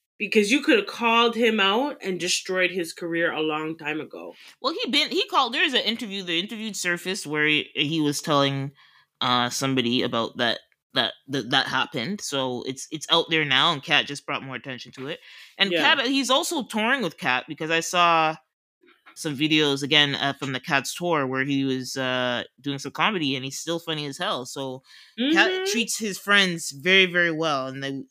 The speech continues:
Speaker 1: Yes,
Speaker 2: you know.
Speaker 1: that's what I'm hearing. But what I did wanna, I, I did wanna note was one
Speaker 2: Mm-hmm.
Speaker 1: thing that, um, Shannon said. He's like, "Oh, aren't you afraid to be blackballed?"
Speaker 2: Yes, that's where I was
Speaker 1: Right?
Speaker 2: going with this, yeah.
Speaker 1: Oh, was that what you were gonna,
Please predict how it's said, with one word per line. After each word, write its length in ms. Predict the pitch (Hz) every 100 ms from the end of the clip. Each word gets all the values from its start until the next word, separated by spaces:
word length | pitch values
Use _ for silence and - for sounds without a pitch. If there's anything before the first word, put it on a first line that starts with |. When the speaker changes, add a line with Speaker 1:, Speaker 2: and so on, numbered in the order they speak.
| _
Speaker 1:
Yes, 380 | 175 185 262 240
Speaker 2:
you 60 | 160
know. 100 | 143
Speaker 1:
that's 160 | 139
what 140 | 220 208
I'm 140 | 190
hearing. 400 | 196 233 190 139 - - - -
But 260 | 262 220 226
what 120 | 269
I 120 | 254
did 460 | 220 160 151 359 370
wanna, 320 | 269 208 170
I, 260 | 185 185 170
I 60 | 185
did 260 | 185 233 226
wanna 240 | 196 165
note 400 | 165 156 143 - 175
was 180 | 160
one 220 | 180 214 233
Speaker 2:
Mm-hmm. 100 | 180
Speaker 1:
thing 220 | 190 143
that, 260 | 175 165 165
um, 500 | 156 143 131 135 131 _ - - - - - _ -
Shannon 600 | - - 214 214 196 180
said. 340 | - 196 165 160
He's 260 | 196 196 202
like, 220 | 180 175
"Oh, 180 | 214 226
aren't 300 | 240 269 262
you 120 | 247
afraid 440 | 214 - 202 202
to 80 | 202
be 160 | 170 160
blackballed?" 960 | 151 165 196 - - 143 104 69 - -
Speaker 2:
Yes, 320 | 170 180 120 -
that's 220 | 180 180
where 120 | 165
I 40 |
was 80 | 170
Speaker 1:
Right? 80 | 196
Speaker 2:
going 160 | 123 123
with 120 | -
this, 200 | 107 -
yeah. 200 | 120 98 - _ _ _ _ _ _ _ _ _ _ _ _ _ _ _ _ -
Speaker 1:
Oh, 240 | 240 202
was 200 | 196 190
that 180 | 208 180
what 120 | 190
you 120 | 185
were 80 | 180
gonna, 360 | 175 170 156